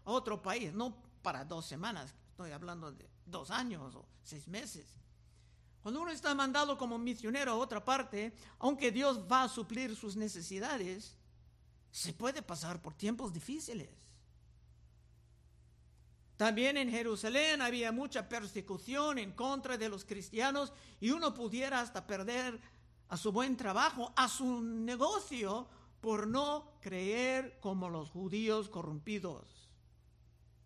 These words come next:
Así que Cristo no dijo que toda forma de pobreza era una bendición, sino que la pobreza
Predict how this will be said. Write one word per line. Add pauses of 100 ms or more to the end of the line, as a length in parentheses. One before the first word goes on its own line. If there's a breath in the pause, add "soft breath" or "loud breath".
(580 loud breath)
Así
que
Cristo
no
dijo
que
toda
forma
de
pobreza
era
una
bendición, (1200 loud breath)
sino
que
la
pobreza